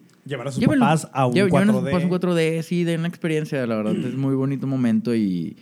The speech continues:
Speaker 2: como ellos les dan diversión a ustedes, dénselo ustedes, culeros, no sean ojetes.
Speaker 1: Ajá,
Speaker 2: <laughs>
Speaker 1: déjense
Speaker 2: Sí.
Speaker 1: mamadas, el cine es una muy buena opción, no nada más para ir a pasar el rato, hay muchas cosas que hacer. Eh, dense de repente el gusto de ir al vip, de repente
Speaker 2: Ah,
Speaker 1: no.
Speaker 2: claro.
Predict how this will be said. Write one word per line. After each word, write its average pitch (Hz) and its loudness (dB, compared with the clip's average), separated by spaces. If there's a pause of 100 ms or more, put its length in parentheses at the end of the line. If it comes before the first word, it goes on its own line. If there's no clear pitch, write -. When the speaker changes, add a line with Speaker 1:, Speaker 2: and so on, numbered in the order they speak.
(260)
Speaker 2:
como 202 4
ellos 240 2
les 226 2
dan 226 4
diversión 208 2
a - 2
ustedes, 214 -2
dénselo 214 -2
ustedes, 226 -8
culeros, 170 -10
no 151 -8
sean 165 -6
ojetes. 165 -10 (260)
Speaker 1:
Ajá, 180 -2
Speaker 2:
<laughs> - -20
Speaker 1:
déjense 180 -2
Speaker 2:
Sí. 180 2
Speaker 1:
mamadas, 190 2
el 139 -4
cine 180 0
es 180 2
una 208 2
muy 208 2
buena 214 0
opción, 208 -4 (300)
no 160 0
nada 175 4
más 175 6
para 185 2
ir 185 2
a 175 -2
pasar 175 -2
el 170 -6
rato, 180 -8 (180)
hay 131 -8
muchas 135 0
cosas 175 -8
que 180 -8
hacer. 180 -4 (800)
Eh, 117 -6 (140)
dense 147 -2
de 175 2
repente 165 -4
el 156 -4
gusto 135 -10
de 165 -8
ir 160 -8
al 160 -10
vip, 175 -6 (580)
de 123 -14
repente 117 -12
Speaker 2:
Ah, - -2
Speaker 1:
no. 165 0
Speaker 2:
claro. 120 -4